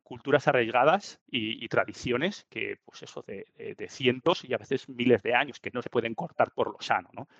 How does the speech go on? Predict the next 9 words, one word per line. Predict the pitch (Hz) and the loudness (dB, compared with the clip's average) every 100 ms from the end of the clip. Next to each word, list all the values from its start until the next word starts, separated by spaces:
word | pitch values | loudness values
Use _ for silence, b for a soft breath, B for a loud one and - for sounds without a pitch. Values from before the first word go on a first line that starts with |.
| B B B B B B B B 120 | B B B B B B B B 0
Entonces, | 135 135 143 | 2 4 4
bueno, | 113 120 | 2 -4
pues | 117 - | -6 0
ahí, | 104 117 131 - | 2 4 0 -4
eh, | 127 113 110 110 101 | -2 0 2 2 2
también | 101 104 104 107 | 0 0 -6 -4
es, | 113 - - | -4 -6 -14
está | - - 120 - | -8 2 4 6
ese, | 123 - - 107 101 98 98 101 | 2 0 0 2 2 -2 -8 -12